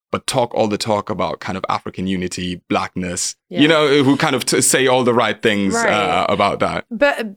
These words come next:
Speaker 2: there's something interesting about how that, their message, as, as we said at the beginning of this conversation, is both inspiring, but has this flip side of also accepting that, um, African states will always be subjected to Western power, whether that's forcibly through, um,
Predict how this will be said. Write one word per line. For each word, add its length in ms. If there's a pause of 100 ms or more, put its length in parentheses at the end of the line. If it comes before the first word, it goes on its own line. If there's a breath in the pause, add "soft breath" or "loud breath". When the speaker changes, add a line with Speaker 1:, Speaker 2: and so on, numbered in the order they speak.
Speaker 2:
there's 260
something 220
interesting 580
about 300
how 260
that, 300
their 160
message, 420
as, 280
as 160
we 80
said 180
at 60
the 80
beginning 300
of 80
this 100
conversation, 580 (240 loud breath)
is 160
both 220
inspiring, 720
but 100
has 300
this 200
flip 260
side 320
of 140
also 400
accepting 800
that, 340
um, 300
African 400
states 280
will 100
always 380
be 400 (220 loud breath)
subjected 840
to 100
Western 400
power, 360 (360 loud breath)
whether 300
that's 280
forcibly 680
through, 600
um, 540